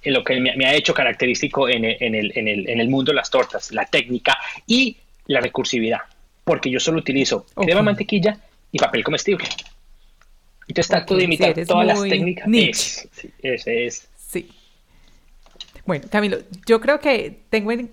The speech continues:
Speaker 2: aquí como diez preguntas,
Speaker 1: <laughs>
Speaker 2: pero me las has respondido. Sin embargo, quiero saber, ¿a qué le atribuyes tú el éxito?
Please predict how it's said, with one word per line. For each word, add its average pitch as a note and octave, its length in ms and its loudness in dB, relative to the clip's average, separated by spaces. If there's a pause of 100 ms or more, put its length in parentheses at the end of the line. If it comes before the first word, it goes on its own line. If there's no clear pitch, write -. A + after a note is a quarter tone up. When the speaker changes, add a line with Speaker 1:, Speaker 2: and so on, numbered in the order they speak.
Speaker 2:
aquí C4 260 0
como G#3+ 400 2
diez F#3 480 2
preguntas, A#3 760 0
Speaker 1:
<laughs> - 20 -18
Speaker 2:
pero F#3 280 0
me F#3 140 0
las F3+ 200 -2
has F3 220 0
respondido. F#3 720 0
Sin G3 180 -2
embargo, F#3+ 680 0
quiero A3+ 720 2 (840)
saber, F#3+ 580 2
¿a G#3+ 140 -2
qué A3 120 -4
le A3 100 0
atribuyes F#3+ 640 -2
tú A3+ 300 2
el G#3 200 0
éxito? E3 520 -6